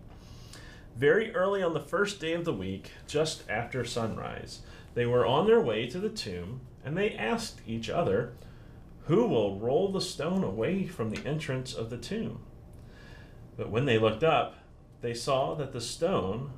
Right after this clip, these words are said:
which was very large, had been rolled away. As they entered the tomb, uh, they said to, uh, they saw a young man dressed in a white robe sitting on the right side, and they were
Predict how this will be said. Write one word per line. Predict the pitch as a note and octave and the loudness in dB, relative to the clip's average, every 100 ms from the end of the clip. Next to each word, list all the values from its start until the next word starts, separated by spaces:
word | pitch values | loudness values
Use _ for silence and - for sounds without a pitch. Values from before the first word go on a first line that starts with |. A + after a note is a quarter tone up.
| - | -10
which | A2+ G#2+ | -8 -6
was | G2+ F2+ | -6 -4
very | G2+ B2 F2+ | 0 0 0
large, | G2+ G#2+ F2+ F#2 F#2 - - - | 0 0 0 -4 -8 -12 -16 -16
had | - A2+ | -4 2
been | D3 C#3+ | 2 4
rolled | D3 E3 | 4 6
away. | E3 A3 B3 - - - - - - - - - - - - | 4 4 2 0 -10 -18 -18 -18 -18 -20 -20 -18 -18 -12 0
As | B2+ | 2
they | B2 D3 C#3+ - - | 4 4 4 0 -4
entered | F3 F3 F#3+ | -2 0 0
the | D3+ | 0
tomb, | - - A#3 A2+ G#2+ C#3+ - - - - - - - | -2 2 2 4 0 -4 -8 -18 -18 -18 -18 -18 -10
uh, | G#2+ G2 | -4 -4
they | F#2 A#2 A#2 | -2 -2 -2
said | A#2 - F3 E3+ | -2 4 4 4
to, | D#3 B2 A#2 - | 0 -2 -4 -4
uh, | A#2 | -4
they | A#2+ | 0
saw | A#2 F#3 E3 | 0 4 4
a | - | 4
young | B2 C#3 F#3+ | 0 0 0
man | D#3 C3 F#2+ A2+ E3+ - - - | 0 -2 -2 -4 -6 -10 -16 -4
dressed | A#2+ B2 - | 0 0 -2
in | - | -4
a | B2 | -4
white | G2 - D3+ | 0 0 0
robe | - F#2+ F2 F2 F#2 - - - | -2 -2 -2 -6 -10 -16 -18 -18
sitting | - - C#3+ C#3+ | -12 -4 -2 0
on | B2+ | 0
the | A2 | 0
right | G2 B2+ D3 | 2 0 0
side, | - C3 F#2 F2+ F2+ A2 - - - - | -4 -2 -2 -2 -4 -6 -12 -18 -16 -8
and | G#2+ | -4
they | G#2 | -2
were | G#2+ G2 F#2+ F#2+ | 0 2 0 -2